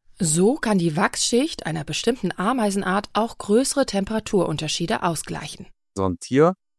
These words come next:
Speaker 2: hebt vielleicht, sagen wir im Frühling, im, in der Erde, da ist die Erde bei fünfzehn Grad. Dann geht das plötzlich auf einen Stein, der schon eine Stunde in der Sonne war. Das heißt, das Tier hat es innerhalb von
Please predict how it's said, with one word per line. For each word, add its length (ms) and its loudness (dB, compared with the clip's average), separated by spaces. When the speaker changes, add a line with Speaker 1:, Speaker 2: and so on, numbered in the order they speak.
Speaker 2:
hebt 260 0
vielleicht, 420 2
sagen 200 0
wir 80 -2
im 80 -8
Frühling, 460 4
im, 280 2
in 140 -2
der 120 -2
Erde, 360 2
da 160 0
ist 260 -6
die 80 -4
Erde 180 2
bei 140 2
fünfzehn 440 0
Grad. 340 2
Dann 220 2
geht 160 0
das 100 0
plötzlich 400 -4
auf 140 -6
einen 80 -4
Stein, 420 2
der 160 8
schon 160 4
eine 100 6
Stunde 280 2
in 80 4
der 80 4
Sonne 260 2
war. 160 4
Das 160 -4
heißt, 280 0
das 120 -14
Tier 320 4
hat 140 -2
es 100 -4
innerhalb 320 2
von 140 -8